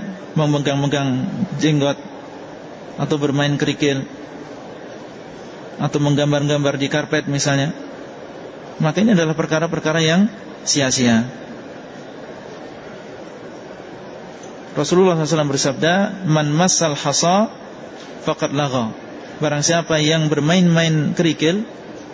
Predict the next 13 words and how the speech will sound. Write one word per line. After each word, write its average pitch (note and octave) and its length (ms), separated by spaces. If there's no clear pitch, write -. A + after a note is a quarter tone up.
maka D3 240
dia E3 160
telah D3+ 240
melakukan D3+ 400
perbuatan D3 440
yang D#3 200
sia-sia. A#2 520
Dalam D3+ 240
sebuah D3 240
riwayat, D3 560
"Wa D3+ 160
man C#3+ 240
lagha F3+ 520